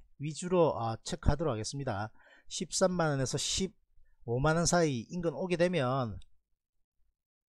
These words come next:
여기 인근 오게 되면, 자, 절반 정도는 닥터케이라면 챙겨가겠습니다.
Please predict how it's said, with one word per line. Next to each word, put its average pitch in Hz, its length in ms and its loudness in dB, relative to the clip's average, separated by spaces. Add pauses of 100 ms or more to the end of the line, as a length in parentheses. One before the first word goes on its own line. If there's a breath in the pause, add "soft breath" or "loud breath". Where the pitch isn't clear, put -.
(280)
여기 165 320 0
인근 170 300 -4
오게 170 220 -4
되면, 180 480 2 (680)
자, - 100 -6
절반 175 380 4
정도는 180 420 -2 (160)
닥터케이라면 147 560 4
챙겨가겠습니다. 117 880 -6